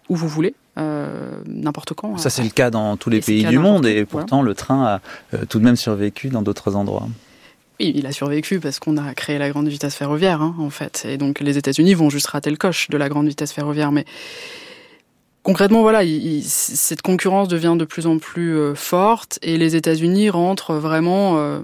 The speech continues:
Speaker 1: bah, y a, on, on trouve plein d'expressions comme ça, dépendance automobile, société de l'automobile, avec une, une forme un peu d'obsession de, de l'automobile où vous pouvez tout faire en voiture, hein. Vous pouvez, euh, déposer votre linge à la laverie, aller chercher de l'argent, aller au cinéma, euh, voilà, tout ça, quoi.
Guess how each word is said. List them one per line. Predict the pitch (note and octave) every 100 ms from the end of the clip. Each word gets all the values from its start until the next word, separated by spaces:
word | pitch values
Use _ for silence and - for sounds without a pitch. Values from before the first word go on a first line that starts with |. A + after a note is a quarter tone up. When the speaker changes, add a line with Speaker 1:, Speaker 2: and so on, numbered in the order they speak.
| - _ _ _ _
Speaker 1:
bah, | A2+
y | -
a, | -
on, | D3
on | D3+
trouve | D#3 D3
plein | D#3+
d'expressions | D#3 D#3+ D#3+
comme | D#3+
ça, | D#3+ F#3
dépendance | E3 D#3+ D#3+ D#3+ D#3
automobile, | D#3 D#3 D3+ E3 E3+
société | - D#3+ D#3+ D#3+
de |
l'automobile, | D3+ D3 D3+ D3 C#3+ D#3 E3+ E3 D3 - - - - - -
avec | D#3 D3+
une, | D#3+ D3+ -
une | - - -
forme | C#3+
un | C#3+
peu | D3
d'obsession | D3+ D#3+ E3 D#3 F3+
de, | E3 D3
de | C#3+
l'automobile | C#3+ D3 D3+ G#3
où | D#3+
vous | C#3+
pouvez | D3 C#3
tout | -
faire | D#3
en | D3
voiture, | D3 D3 - G#3+
hein. | D3+
Vous | D3
pouvez, | - D3+ D#3
euh, | D3
déposer | D3 D#3 D3+
votre | D3+ D3+ D#3
linge | D#3 D3+
à | C#3
la | C3+
laverie, | C#3 C3+ C#3+ E3+
aller | F3+ D3
chercher | D3 C#3+
de | C#3+
l'argent, | C3+ C3+ C#3+ D#3+
aller | D3
au | C3
cinéma, | C#3 C3+ B2+ B2+ D3 D3+ D3+
euh, | A2
voilà, | C3
tout | -
ça, | -
quoi. | -